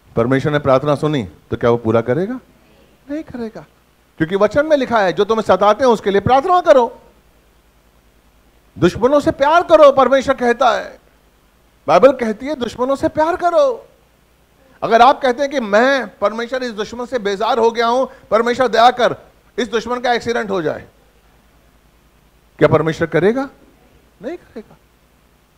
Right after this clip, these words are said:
क्योंकि परमेश्वर ने खुद वचन दिया है, दुश्मनों से प्यार करो, जो तुम्हें सताते हैं उनके लिए प्रार्थना करो।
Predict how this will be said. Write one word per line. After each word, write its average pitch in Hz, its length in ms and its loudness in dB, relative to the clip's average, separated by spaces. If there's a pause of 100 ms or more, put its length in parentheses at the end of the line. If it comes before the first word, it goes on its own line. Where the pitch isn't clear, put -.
(800)
क्योंकि 139 180 -8
परमेश्वर 151 460 -4
ने 208 60 -6
खुद 285 200 -2
वचन 269 300 -2
दिया 247 220 -4
है, 190 160 -10 (880)
दुश्मनों 160 360 -6
से 170 120 -12
प्यार 147 280 -8
करो, 110 340 -16 (120)
जो 135 100 -4
तुम्हें 156 200 -4
सताते 156 420 -4
हैं 185 80 -4
उनके 160 180 -10
लिए 151 120 -6
प्रार्थना 127 440 -8
करो। 85 220 -18